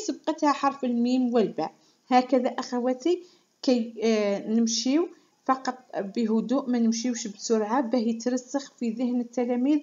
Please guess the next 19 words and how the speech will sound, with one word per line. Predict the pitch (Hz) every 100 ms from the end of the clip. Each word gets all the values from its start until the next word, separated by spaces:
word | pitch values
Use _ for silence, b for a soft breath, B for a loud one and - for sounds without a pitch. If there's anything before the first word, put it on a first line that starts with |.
| B B -
الحروف. | 254 254 254 220 196 220
لو | 226
نسرعوا، | 233 277 285 262 254
نسرعوا، | 262 254 254 240 339 - b b
التلميذ | - 277 254 294 254
ما | 269 269
راح | 269 277
يترسخ | - 262 - 269
في | -
ذهنه | 254 269 277 320
ولا | 339 311 262
شيء. | - 170 B B B -
إذن، | 240 220 339 - b b _ -
آه، | 226 - 226
أترك | 240 262 233 240
لكم | 240 240 226
أخواتي | 233 233 220 226 226
الروابط | 226 214 214 190 196 202 370 - _ _ - 233
في | - 226 285